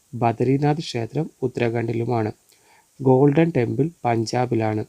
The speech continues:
വൈഷ്ണവദേവി ക്ഷേത്രം ജമ്മു കാശ്മീരിലാണ്. അമർനാഥ് ഗുഹാ ക്ഷേത്രവും ജമ്മു കാശ്മീരിലാണ്. ഗോൾഡൻ ടെമ്പിളിൽ നടന്ന സൈനിക നീക്കമാണ് ഓപ്പറേഷൻ ബ്ലൂ സ്റ്റാർ.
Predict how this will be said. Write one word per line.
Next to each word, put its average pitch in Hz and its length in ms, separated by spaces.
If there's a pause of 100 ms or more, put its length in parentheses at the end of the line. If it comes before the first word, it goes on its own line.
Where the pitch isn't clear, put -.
(480)
വൈഷ്ണവദേവി 156 1040
ക്ഷേത്രം 131 400 (120)
ജമ്മു 120 320
കാശ്മീരിലാണ്. 131 720 (420)
അമർനാഥ് 135 720
ഗുഹാ 131 320
ക്ഷേത്രവും 120 420 (180)
ജമ്മു 117 360
കാശ്മീരിലാണ്. 113 680 (1200)
ഗോൾഡൻ 175 580 (100)
ടെമ്പിളിൽ 127 440
നടന്ന 110 280 (140)
സൈനിക 131 480 (100)
നീക്കമാണ് 113 500 (260)
ഓപ്പറേഷൻ 113 540 (240)
ബ്ലൂ 117 140 (140)
സ്റ്റാർ. - 260